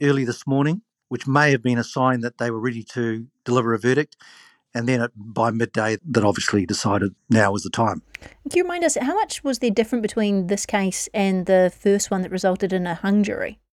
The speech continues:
Speaker 1: Both teams of lawyers get an opportunity to plug a few holes, and, and I think they did that in this case. The defence, for instance, had another psychiatric type witness who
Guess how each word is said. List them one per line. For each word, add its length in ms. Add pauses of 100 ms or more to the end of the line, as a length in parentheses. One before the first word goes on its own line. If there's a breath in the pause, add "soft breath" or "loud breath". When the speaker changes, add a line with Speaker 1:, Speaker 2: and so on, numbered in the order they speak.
(100)
Speaker 1:
Both 260
teams 280
of 100
lawyers 360
get 160
an 60
opportunity 580 (100)
to 240 (460 soft breath)
plug 160
a 40
few 200
holes, 640 (480 soft breath)
and, 320
and 140
I 20
think 220
they 100
did 160
that 140
in 100
this 160
case. 420 (360)
The 100
defence, 440
for 160
instance, 380
had 160
another 480 (120)
psychiatric 720
type 260
witness 600
who 520